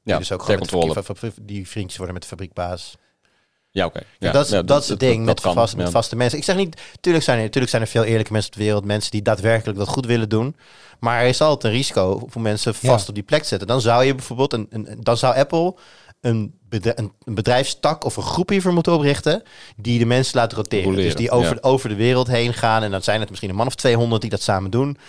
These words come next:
Speaker 2: Eh, en die dus gewoon naar alle dingen, Apple niet alleen aan de fabrieken, maar ook de, de, de verdeelcentra in de verschillende landen. En gewoon dat die erop toezien dat alles gewoon op de Apple standaard gaat. Kijk, dan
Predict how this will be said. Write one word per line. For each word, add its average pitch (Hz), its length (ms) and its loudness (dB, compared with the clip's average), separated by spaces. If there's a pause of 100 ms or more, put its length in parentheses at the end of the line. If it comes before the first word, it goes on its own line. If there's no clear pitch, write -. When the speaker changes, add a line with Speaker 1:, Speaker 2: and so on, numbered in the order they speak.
(320)
Speaker 2:
Eh, 107 260 4
en 113 80 2
die 113 140 0
dus 110 160 2
gewoon 107 360 0 (380)
naar 117 160 -4
alle 131 240 4
dingen, 120 280 2
Apple 113 180 0
niet 147 120 0
alleen 117 200 2
aan 101 100 -2
de 104 60 -4
fabrieken, 101 380 -4
maar 95 100 0
ook 107 200 0
de, 101 120 -2
de, 95 140 -4
de 92 100 -6
verdeelcentra 113 760 2
in 101 80 -4
de 95 60 -6
verschillende 95 320 -4
landen. 113 380 4
En 104 120 0
gewoon 104 180 -2
dat 101 140 -6
die 110 180 -12
erop 107 200 -4
toezien 147 260 0
dat 107 200 -8
alles 135 320 4
gewoon 113 420 2 (420)
op 120 180 0
de 113 80 4
Apple 110 200 0
standaard 90 440 -4
gaat. 87 220 -6
Kijk, 98 220 -10
dan 190 440 2